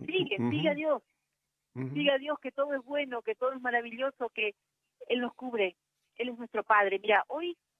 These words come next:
Speaker 1: en, en la misa leyeron la palabra de Dios, San Mateo, capítulo
Speaker 2: Ujú.
Speaker 1: siete, de los siete al doce,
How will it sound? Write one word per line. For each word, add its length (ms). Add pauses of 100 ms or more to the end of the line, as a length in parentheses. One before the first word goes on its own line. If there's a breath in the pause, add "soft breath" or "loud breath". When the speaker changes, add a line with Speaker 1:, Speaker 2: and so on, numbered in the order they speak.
(120)
Speaker 1:
en, 140 (140)
en 160
la 80
misa 360 (240)
leyeron 440 (100)
la 120
palabra 340
de 60
Dios, 200 (220)
San 140
Mateo, 440 (840)
capítulo 380
Speaker 2:
Ujú. 120
Speaker 1:
siete, 220
de 100
los 100
siete 220
al 80
doce, 360